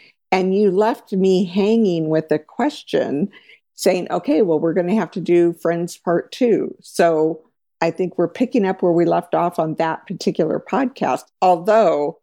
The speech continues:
it's been long enough that I can't remember the cliffhanger question you left me with. So you're gonna have to remind me.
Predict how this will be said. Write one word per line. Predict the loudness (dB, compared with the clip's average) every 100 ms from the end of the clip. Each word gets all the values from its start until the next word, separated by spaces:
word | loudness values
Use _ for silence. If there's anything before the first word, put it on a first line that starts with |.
| -4
it's | -4 -4
been | -4 -2 -2
long | -2 -2 -2
enough | -6 -4
that | -2 -2
I |
can't | -4 -6 -4
remember | -2 -2 -2 0 0 0 -2 _ _ _ -2
the | -2
cliffhanger | 2 -2 0 -4 -2 -4 -6
question | -2 -4 -4 -4 -2 0
you | 0
left | 0 0 -4 -6
me | -4
with. | -2 -2 -4 -6
So | -2
you're | 0 0
gonna | -2 -4
have | -6 -6
to | -4
remind | -2 -2 -4
me. | -4 -4 -6